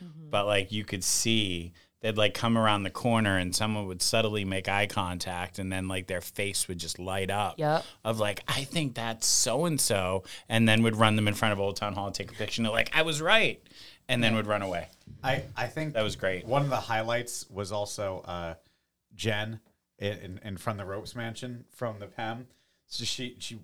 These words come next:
Speaker 3: works the pem.
Speaker 1: She didn't know they were coming.
Speaker 3: And, <laughs> like, I legit thought, like, the day before, I don't know a lot of people over at the pem, but I was like, "Is it gonna be, are they gonna, it's fine. Don't worry about it."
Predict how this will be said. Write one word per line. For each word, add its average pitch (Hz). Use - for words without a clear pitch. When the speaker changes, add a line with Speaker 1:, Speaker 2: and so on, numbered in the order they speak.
Speaker 3:
works 98
the 113
pem. 98
Speaker 1:
She -
didn't 294
know 285
they 330
were 330
coming. 427
Speaker 3:
And, 180
<laughs> -
like, 196
I 190
legit 160
thought, 127
like, 135
the 139
day 120
before, -
I 131
don't 160
know 170
a 160
lot 101
of 104
people 120
over 123
at 117
the 127
pem, 139
but 127
I 127
was 127
like, 131
"Is 143
it 190
gonna 196
be, 165
are 147
they 170
gonna, 180
it's 156
fine. 95
Don't 131
worry 120
about 101
it." 104